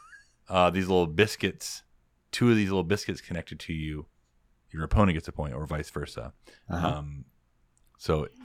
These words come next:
Speaker 1: it's just like
Speaker 2: And then also if you get, th-, so you're trying to get them not into a net or not to go through the back. There's a little indentation on your
Speaker 1: Right.
Speaker 2: side that the, that the ball has to go into. So if your, if your person,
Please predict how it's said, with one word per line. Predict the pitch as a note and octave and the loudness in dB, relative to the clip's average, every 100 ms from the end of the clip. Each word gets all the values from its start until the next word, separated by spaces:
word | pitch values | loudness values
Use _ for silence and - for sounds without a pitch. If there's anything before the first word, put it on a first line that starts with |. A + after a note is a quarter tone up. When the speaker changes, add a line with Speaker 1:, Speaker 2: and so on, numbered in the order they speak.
| - - | -20 -6
Speaker 1:
it's | E2+ - - | -4 -4 -6
just | F2+ - - | -6 -4 -2
like | D#2+ - | -2 2
Speaker 2:
And | A2 A2 | 6 8
then | A2+ | 10
also | A2+ A2+ - G#2 | 10 10 10 8
if | - | 8
you | G#2+ | 6
get, | A2+ A2+ B2 | 8 8 6
th-, | C3 | 0
so | - B2 A2+ A2 - - | 8 10 10 6 -2 4
you're | B2+ | 6
trying | - D3+ D#3+ E3+ | 10 10 10 10
to | |
get | C#3 C#3 | 10 10
them | B2 A2 | 10 12
not | A2+ B2+ | 8 8
into | A#2 A2 G#2+ | 4 6 6
a | |
net | F#2 F#2 F#2+ E2+ - - _ - | 6 6 4 4 -2 -10 _ 2
or | A#2 G#2+ G2+ G#2+ | 6 8 8 6
not | G#2+ A2 | 4 4
to | - | 6
go | A2 | 6
through | F#2+ - G2+ | 6 6 4
the | |
back. | F2+ G2 F#2+ | 8 8 8
There's | - G2 | 4 6
a | F#2+ | 8
little | G#2+ A2 G#2 | 10 12 12
indentation | - A2+ A2 G#2 G2 G2+ A2 - G2 | 10 6 8 8 6 4 4 4 2
on | F2+ F#2 | 4 4
your | F#2+ | 6
Speaker 1:
Right. | F2+ | 8
Speaker 2:
side | A#2+ A#2+ F#2 F2 - - - - - | 8 8 6 4 -2 -18 -20 -20 2
that | A#2 - | 6 10
the, | G2+ G2+ - | 10 10 8
that | A#2 | 8
the | A2 | 8
ball | G2 A2+ A2+ | 12 12 12
has | G2+ G2 | 12 4
to | - | 4
go | G2 F2+ | 4 6
into. | A#2+ A#2+ E2+ F2 - - - | 6 4 0 -2 -10 -20 -10
So | - B2 | 6 8
if | B2 A2 | 10 8
your, | A2+ B2+ B2+ B2 A#2+ B2+ | 8 8 10 12 10 8
if | A2+ | 6
your | A2+ A2+ | 6 6
person, | - E3 - G#2+ A2+ | 8 8 8 6 6